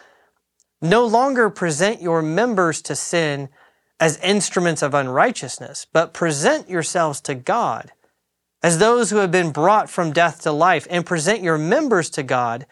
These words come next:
as instruments of righteousness." Now, this word instrument is an interesting one. In Greek, it's the word hoplon. And it can be used to refer to,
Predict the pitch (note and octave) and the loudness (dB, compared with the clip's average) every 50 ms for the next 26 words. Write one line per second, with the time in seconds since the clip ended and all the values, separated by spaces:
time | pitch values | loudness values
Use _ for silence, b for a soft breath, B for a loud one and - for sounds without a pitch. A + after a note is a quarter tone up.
0 | b b b b b b b b _ D#3 D3 C#3 - _ - A3 A#3 B3 A3 - | b b b b b b b b _ -4 -4 -4 -6 _ -2 -2 0 0 -2 -4
1 | - - F3+ D#3+ D#3 D3 C#3+ - - - - _ - C#3 A#2+ A#2 B2 C3+ C#3+ D3 | -4 -4 -4 -2 -2 -4 -4 -8 -10 -12 -10 _ -8 -6 -6 -4 0 0 0 0
2 | C#3+ - - - - - - - - - - - _ _ _ _ _ _ _ _ | -2 -6 -12 -14 -14 -16 -16 -16 -16 -16 -16 -18 _ _ _ _ _ _ _ _
3 | _ _ _ _ _ _ _ F3 G3+ A3 A3 F#3 F#3+ G#3 G3+ - A#3 D4+ F4 F4 | _ _ _ _ _ _ _ 2 2 2 2 0 0 0 0 0 0 0 0 0
4 | C#4 A3+ - _ _ _ _ - G#3 A#3+ B3 A3+ - - - F#3+ E3+ D#3+ D3 D3 | 0 -4 -8 _ _ _ _ 0 2 2 2 2 0 0 0 0 2 2 0 -2
5 | D3 _ - E3 D#3 D3 C3+ - - - _ _ _ - D#3 D#3 D#3+ F3+ F#3+ F#3+ | -4 _ -4 -4 -4 -4 -6 -10 -12 -16 _ _ _ -8 -8 -6 -2 -2 -2 -2
6 | - - D#3 - - D3 C3+ B2 A#2+ A2+ A2+ C#3 - _ _ _ _ _ _ _ | -2 -4 -6 -6 -8 -8 -8 -8 -10 -12 -12 -14 -18 _ _ _ _ _ _ _
7 | _ _ _ _ _ _ _ _ _ b b b - G3+ G#3 F#3 F3 B3 D#4 D#4+ | _ _ _ _ _ _ _ _ _ b b b -2 0 0 2 4 4 4 4
8 | B3 - - G#3+ G#3+ F3 - - F#3+ F3 F#3 F3+ E3+ C#3+ - - - - - B3 | 2 0 -2 -2 -2 -2 -2 0 2 4 4 4 4 2 -2 -6 -2 2 2 2
9 | A#3+ - - D3+ C3+ A#2 - C#3 - _ _ _ _ _ _ _ _ _ _ _ | 2 0 -2 -4 -4 -6 -8 -12 -18 _ _ _ _ _ _ _ _ _ _ _
10 | _ _ _ _ _ _ - G#3+ A3+ A3 A3+ A#3+ A#3 B3 A#3 A3 A3+ G#3 G3+ B3+ | _ _ _ _ _ _ 0 2 2 2 2 2 2 2 2 2 2 2 2 2
11 | D#4+ E4+ E4 B3 - - A#3 G3 - - A3+ G#3+ G3 G3 F#3 E3 | 4 4 2 2 2 0 0 0 2 2 2 4 4 4 2 2